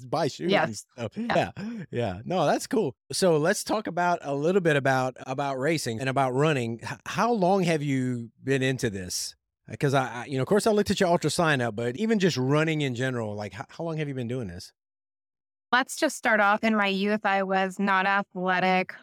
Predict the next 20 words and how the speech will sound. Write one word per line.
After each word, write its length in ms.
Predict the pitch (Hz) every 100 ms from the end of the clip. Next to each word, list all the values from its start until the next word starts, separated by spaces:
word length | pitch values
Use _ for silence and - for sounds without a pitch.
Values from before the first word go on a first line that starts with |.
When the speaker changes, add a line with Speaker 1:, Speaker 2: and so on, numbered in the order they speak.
| _
Speaker 2:
whatsoever. 840 | 196 190 - - 208 165 165 180 233 _ _ _
Speaker 1:
Okay. 120 | 101 -
Speaker 2:
running 440 | 220 220 226 220 214
and 120 | 208
being 380 | 220 214 208 208 - -
fit 300 | 214 214 208
and 120 | 202
kinda 180 | 202 202
getting 260 | 196 196 196
into 180 | 202 202
the 80 | 196
personal 440 | 208 202 202 196
training 360 | - 208 202 202
side, 260 | 208 202
that's 200 | 202 196
all 120 | 202 196
pretty 220 | 226 285
new 240 | 214 202
to 140 | 202 196
me. 440 | 190 185 196 107